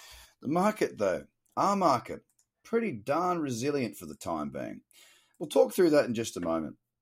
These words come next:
The first thing I wanted to say was, um, you know, it's, it's really important to make sure that we're focusing on things that are bettering us,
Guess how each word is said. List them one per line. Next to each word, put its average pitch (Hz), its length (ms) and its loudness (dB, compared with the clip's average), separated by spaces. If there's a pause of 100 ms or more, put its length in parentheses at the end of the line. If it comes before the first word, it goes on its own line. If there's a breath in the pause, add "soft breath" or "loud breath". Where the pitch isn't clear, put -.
(120)
The - 60 -6
first 220 320 2
thing 185 120 0
I 156 40 0
wanted 131 240 2
to 107 40 -2
say 120 380 4 (920)
was, 107 260 -2
um, 113 280 2 (1040)
you 120 80 -4
know, 117 140 2 (920 loud breath)
it's, - 300 -4 (400)
it's 131 180 -6
really 208 280 6
important 135 580 2 (140)
to 123 80 -2
make 127 240 6
sure - 180 2
that 120 80 0
we're 113 80 2
focusing 123 600 2
on 120 100 0
things 107 300 -2
that 101 80 -2
are - 20 -4
bettering 85 400 0
us, - 240 -12